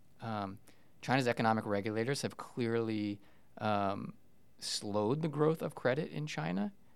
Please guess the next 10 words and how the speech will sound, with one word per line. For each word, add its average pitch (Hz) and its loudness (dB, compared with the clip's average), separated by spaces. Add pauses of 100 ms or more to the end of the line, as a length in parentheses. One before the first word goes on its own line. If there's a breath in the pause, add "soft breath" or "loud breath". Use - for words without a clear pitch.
(400 soft breath)
Um, 107 -4
growth 123 6
across - 2
key 117 -2
sectors 147 -2
like - -10
retail, 117 -2
fixed - -6
asset 110 0
investment, 107 -4